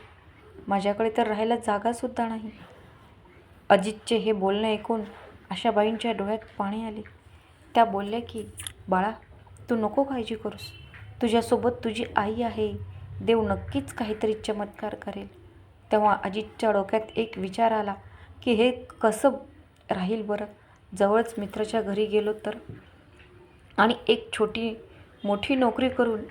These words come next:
एक छोटंसं घर भाड्याने घेऊन आईला तिथं राहायला घेऊन जाऊ. नाहीतर मी आता आईला कुठे ठेवू?" म्हणून तो जवळच असलेल्या त्याच्या मित्राच्या घरी आईला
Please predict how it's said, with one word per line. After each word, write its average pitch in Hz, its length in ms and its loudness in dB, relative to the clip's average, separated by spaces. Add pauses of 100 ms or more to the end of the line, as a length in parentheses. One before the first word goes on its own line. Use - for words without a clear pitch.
एक 233 200 -2
छोटंसं 214 480 -2
घर 214 160 -4
भाड्याने 202 420 0
घेऊन 214 320 -2 (540)
आईला 220 320 4
तिथं 226 180 -2
राहायला 214 360 -2
घेऊन 214 340 -4
जाऊ. 220 160 -2 (800)
नाहीतर 226 280 4
मी 220 160 2
आता 220 280 2
आईला 202 280 4
कुठे 220 300 -4
ठेवू?" 220 220 -4 (260)
म्हणून 240 280 4
तो 240 180 6
जवळच 208 460 2
असलेल्या 208 440 0 (480)
त्याच्या 247 220 2
मित्राच्या 214 520 -2
घरी 208 240 -2 (120)
आईला 208 240 0